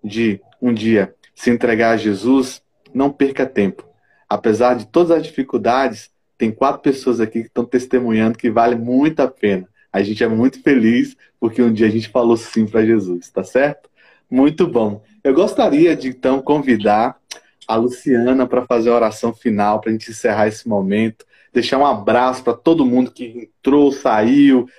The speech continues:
ou que tá chegando agora, que vai assistir depois. Que Deus abençoe ricamente sua vida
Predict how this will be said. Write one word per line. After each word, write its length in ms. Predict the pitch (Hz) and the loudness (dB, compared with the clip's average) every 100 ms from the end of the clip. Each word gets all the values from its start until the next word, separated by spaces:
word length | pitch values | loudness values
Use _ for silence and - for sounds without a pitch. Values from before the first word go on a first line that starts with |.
| _ | _
ou 160 | 123 | -2
que 120 | 127 123 | 0 -4
tá 140 | 131 | -4
chegando 400 | - 127 120 123 | 0 0 2 0
agora, 580 | 107 104 123 135 135 127 | -2 2 2 4 2 -2
que 100 | 123 | -2
vai 140 | 131 | -2
assistir 360 | 135 - - 127 | -2 -4 -12 -2
depois. 800 | 117 - 120 131 139 135 131 - _ _ _ | -2 0 0 2 4 2 0 -8 _ _ _
Que 100 | 123 | -2
Deus 280 | 131 165 | 0 2
abençoe 520 | 165 151 135 - 139 135 | 2 0 -4 0 2 2
ricamente 500 | 143 151 123 127 127 | 0 0 0 0 0
sua 160 | 135 | -2
vida 440 | 110 113 127 131 | -2 -2 -2 -2